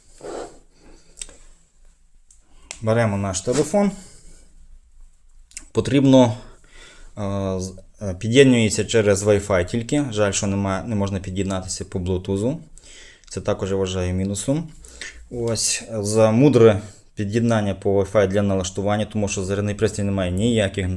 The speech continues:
кнопок. Е, також, до речі, е, зарядний пристрій не має холостого ходу, тобто на виході напруги немає. Тут стоїть алгоритм так-, алгоритм такий, що є реле, коли воно побачить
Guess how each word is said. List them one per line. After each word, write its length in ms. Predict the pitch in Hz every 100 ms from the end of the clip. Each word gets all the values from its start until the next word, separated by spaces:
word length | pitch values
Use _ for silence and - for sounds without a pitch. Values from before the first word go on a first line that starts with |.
| 92 -
кнопок. 540 | 98 95 87 131 147 - - - - -
Е, 200 | 98 98
також, 380 | 95 127 139 143
до 140 | 110 117
речі, 460 | 127 131 - 123 117
е, 240 | 107 98
зарядний 420 | 95 104 110 123 135
пристрій 420 | 135 139 - 113
не 200 | 101 104
має 540 | 101 110 123 117 107
холостого 640 | - - 101 101 - 120 156
ходу, 320 | - 104 90
тобто 600 | - 104 85 - 101 98 - - - - _
на 180 | 104 104
виході 440 | 127 139 139 117
напруги 540 | 117 107 107 127 131 123
немає. 760 | 104 110 107 101 98 127 190 - - - - - - - - - -
Тут 140 | - 113
стоїть 340 | - 113 110
алгоритм 300 | 107 107 113
так-, 260 | 110 113 -
алгоритм 640 | - 98 101 120 117 101 92
такий, 340 | 113 - 160
що 180 | - 107
є 200 | 104 104
реле, 260 | 113 135
коли 260 | 147 113 107
воно 220 | 104 101
побачить 640 | 95 98 101 98 95 -